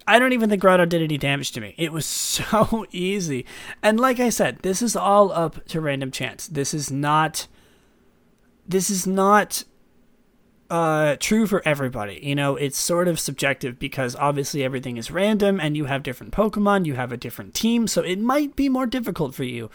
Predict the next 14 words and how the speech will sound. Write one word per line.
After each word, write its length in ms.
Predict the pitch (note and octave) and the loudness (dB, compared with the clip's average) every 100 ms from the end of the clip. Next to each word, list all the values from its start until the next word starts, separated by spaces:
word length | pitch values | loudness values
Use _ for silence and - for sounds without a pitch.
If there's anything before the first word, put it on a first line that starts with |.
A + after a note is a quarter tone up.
| - - - | -20 -18 0
But 200 | F#3 E3+ | 0 0
for 160 | A#3+ | -2
me, 400 | B3 C#4 C4+ B3 - - _ _ _ _ _ _ - | 0 2 2 0 -4 -20 _ _ _ _ _ _ -10
most 460 | A3 A3+ C4 B3+ | -2 2 2 2
of 80 | B3+ | -2
the 60 | A#3+ | 0
game 200 | A#3 A3 | 0 0
was 140 | F#3+ | 0
pretty 260 | - F#3+ C#3 | -2 -2 -2
easy. 300 | E3 D3+ A#2+ | -4 -4 -6
And, 340 | F#3 A3 A3 - | -4 -4 -6 -10
you 160 | A#3+ C4 | -4 -2
know, 260 | C4 A3 - - _ C4 | -2 -4 -10 -20 _ -8
that 320 | A#3 C4+ C4 | 0 0 0